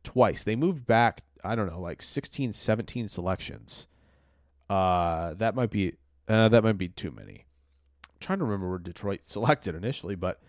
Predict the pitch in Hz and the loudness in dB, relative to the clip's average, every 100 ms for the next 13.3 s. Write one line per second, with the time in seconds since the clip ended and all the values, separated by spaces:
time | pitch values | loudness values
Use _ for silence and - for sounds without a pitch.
0 | _ _ 107 127 196 151 127 123 - 110 | _ _ 0 4 4 6 8 8 6 4
1 | 127 117 104 110 _ _ _ _ - - | 6 2 -2 -2 _ _ _ _ -12 -6
2 | - 101 71 - - - _ - - - | -2 -2 -2 -12 -14 -16 _ -20 -20 -20
3 | 117 - 107 - 107 87 110 - 160 156 | -20 -4 -4 0 0 0 -2 2 2 4
4 | 156 127 101 90 95 95 95 - _ _ | 2 -2 -4 -6 -8 -2 -2 -2 _ _
5 | _ _ _ - 110 104 104 107 107 104 | _ _ _ -4 -2 2 2 4 4 2
6 | 98 95 - - 95 90 - - 104 104 | 2 -2 -2 0 2 2 -4 -6 -4 -4
7 | - - 117 135 131 139 147 - - - | 0 2 2 2 0 4 2 2 -6 -10
8 | _ _ _ _ _ _ _ 127 127 131 | _ _ _ _ _ _ _ -4 2 6
9 | 165 127 - 92 95 107 _ _ _ _ | 6 6 2 0 0 -4 _ _ _ _
10 | _ 110 110 - 110 110 101 110 110 - | _ -2 4 6 8 8 6 8 6 6
11 | 110 107 - - - - _ _ 98 107 | 2 2 0 -12 -12 -16 _ _ 2 6
12 | 113 110 110 107 101 107 110 104 82 - | 6 6 6 8 8 10 10 10 4 8
13 | 139 160 | 8 8